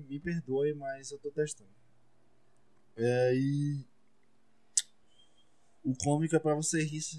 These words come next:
internamente de só achar funny. Só achar engraçadinho, não precisa rir. Então entenda a diferença de uma história est-, engraçada pra uma história cômica. O cômico dessa história foi que,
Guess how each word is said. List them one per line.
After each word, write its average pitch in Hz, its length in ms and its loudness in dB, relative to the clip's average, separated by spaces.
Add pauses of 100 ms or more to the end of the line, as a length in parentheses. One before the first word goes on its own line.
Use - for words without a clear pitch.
internamente 151 760 -4
de 135 260 -12
só 147 180 0
achar 151 240 0 (840)
funny. 135 500 -4 (500)
Só - 160 -20
achar 135 260 -10
engraçadinho, 139 880 -8
não 123 80 -20
precisa 131 400 0
rir. 131 360 0 (1300)
Então 135 180 -4
entenda 139 440 0
a 127 40 -6
diferença 139 420 -2
de 131 80 -8
uma 139 60 -4
história 131 280 -4
est-, - 180 -8 (220)
engraçada 123 500 -8
pra 143 120 -16
uma 143 60 -12
história 135 260 -6
cômica. - 400 -12 (1200)
O 139 140 0
cômico 190 460 2
dessa 156 240 -2
história 151 420 2
foi 147 380 2
que, 135 340 0